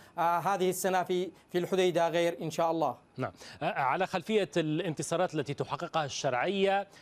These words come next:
Speaker 2: الحوثيون أعلنوا مبادرة لوقف ال-، الحرب في اليمن. ما الذي يفهم من هذه الخطرة-،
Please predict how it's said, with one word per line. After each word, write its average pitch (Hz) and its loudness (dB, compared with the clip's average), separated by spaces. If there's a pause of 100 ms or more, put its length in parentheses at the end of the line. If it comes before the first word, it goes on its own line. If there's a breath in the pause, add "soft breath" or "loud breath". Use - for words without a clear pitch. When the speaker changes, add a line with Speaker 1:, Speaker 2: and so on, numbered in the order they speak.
(140 loud breath)
Speaker 2:
الحوثيون 165 0
أعلنوا 214 2
مبادرة 156 2
لوقف 151 0
ال-، 160 -4
الحرب 170 -4
في 120 -6
اليمن. 120 -4 (460 loud breath)
ما 254 2
الذي 190 0
يفهم 143 -2
من 127 -2
هذه 139 -2
الخطرة-، 202 -2